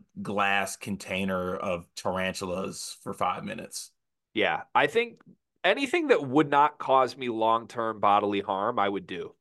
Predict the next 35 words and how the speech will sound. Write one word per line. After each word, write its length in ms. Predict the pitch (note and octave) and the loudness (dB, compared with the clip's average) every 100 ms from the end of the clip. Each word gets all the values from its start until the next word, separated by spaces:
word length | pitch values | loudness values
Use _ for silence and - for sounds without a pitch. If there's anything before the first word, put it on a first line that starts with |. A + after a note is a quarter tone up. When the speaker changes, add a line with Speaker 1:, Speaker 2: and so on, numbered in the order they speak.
| - | -10
Speaker 2:
for 80 | |
three 220 | G#2+ G2+ F#2+ | -6 -2 -2
wishes 460 | F2+ - E2+ - | -2 -6 -10 -12
to 120 | - | -12
fix 240 | F2+ F#2 - | -8 -8 -8
Michigan 280 | E2+ - F2 | -12 -12 -8
basketball 440 | E2+ - - E2 | -8 -10 -6 -4
right 180 | - - | -4 -6
now. 200 | - - _ _ _ _ _ | -10 -12 _ _ _ _ _
Speaker 1:
Same. 520 | - B2 F#2+ F#2 F2+ - | -6 -2 0 -2 -6 -4
And 260 | A#2+ B2 A2+ | 0 2 0
depending 360 | G#2+ B2+ A2+ G#2+ | 0 -2 0 0
on 180 | G2 | 0
what 280 | F#2+ G2+ - | 2 0 -2
the 80 | G#2 | -10
bodily 400 | F#2 G2+ G2 F#2 | 0 2 2 0
harm 360 | E2+ G2+ G#2+ A#2 | 0 0 0 0
is, 400 | B2+ C3+ - - - | -2 -4 -10 -12 -6
I, 160 | G2+ F#2 F#2 | -4 -4 -6
I 80 | G2 | -4
might 260 | F#2+ F#2 F#2+ | -2 -4 -6
consider. 440 | D#3+ - G2 - - _ _ | -10 -12 -14 -16 -18 _ _
Speaker 2:
What 200 | - C3+ | 4 8
are 80 | D3+ | 8
your 180 | D3 C3+ | 10 8
wishes? 640 | B2 B2 E2 B1+ - - _ _ _ _ _ _ _ _ _ _ _ _ _ _ _ _ _ _ _ _ _ _ _ _ _ _ | 8 4 0 -6 -10 -16 _ _ _ _ _ _ _ _ _ _ _ _ _ _ _ _ _ _ _ _ _ _ _ _ _ _
Speaker 1:
Well, 240 | - A#2+ A2+ | 0 2 2
I 80 | |
mean, 140 | A#2+ A2+ | 2 0
if 80 | G2 | 0
I 120 | C#3+ | -2
get 200 | G#2 F3+ | 0 -2
anything, 500 | B2+ C#3+ G2+ G2 G2 | -2 -4 -4 -4 -4
like, 200 | F#2 F2+ | -4 0
I'm 380 | G#2+ G#2 F2 | 0 0 -6